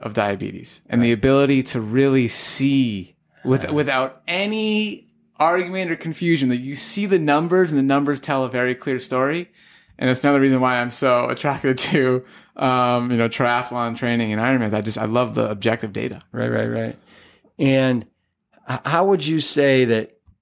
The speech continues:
Speaker 2: what you just expressed, so conventionally people think that you need to be consuming,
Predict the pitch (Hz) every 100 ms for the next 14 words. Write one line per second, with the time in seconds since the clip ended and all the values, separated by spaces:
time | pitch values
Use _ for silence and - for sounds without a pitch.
0 | _ _ _ 143 135 131 117 113 113 -
1 | - 123 104 90 - - 127 117 113 110
2 | 110 - _ _ _ _ 127 117 139 143
3 | 131 117 113 110 127 120 120 113 104 -
4 | - 113 110 107 98 110 107 110 101 101
5 | 104 - 104 - 107 104 101 98